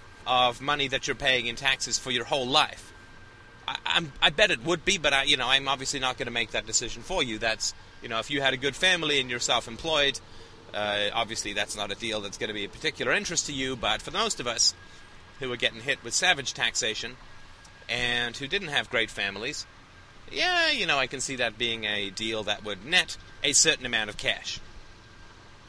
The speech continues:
But I bet you it's thousands upon thousands of times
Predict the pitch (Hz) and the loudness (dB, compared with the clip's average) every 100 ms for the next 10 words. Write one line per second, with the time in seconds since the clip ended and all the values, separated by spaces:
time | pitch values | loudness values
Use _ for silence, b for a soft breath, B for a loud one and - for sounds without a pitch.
0 | - - - - - B B B B B | -20 -20 -20 -20 -20 B B B B B
1 | 127 165 180 151 214 - 196 160 - 175 | 6 8 8 10 6 6 2 2 6 8
2 | 185 190 180 160 151 147 135 143 147 139 | 8 6 0 -2 0 0 6 6 6 2
3 | 139 127 - 151 123 110 117 - | -2 -6 0 2 2 0 0 -2